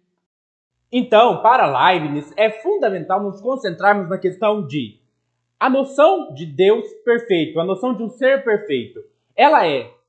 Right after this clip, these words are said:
consistente? Ela é logicamente consistente? Isso é importante. Um segundo ponto.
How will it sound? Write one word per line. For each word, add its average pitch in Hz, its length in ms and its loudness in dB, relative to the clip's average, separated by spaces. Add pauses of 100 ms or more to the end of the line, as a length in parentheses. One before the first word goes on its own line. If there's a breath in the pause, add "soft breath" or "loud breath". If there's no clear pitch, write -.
(260)
consistente? 202 1040 -2 (540)
Ela 247 220 6
é 208 120 2
logicamente 180 840 2
consistente? 143 720 -8
Isso 190 180 -8
é 214 60 -4
importante. 196 640 -2
Um 254 100 -6
segundo 349 420 -4
ponto. 131 360 -6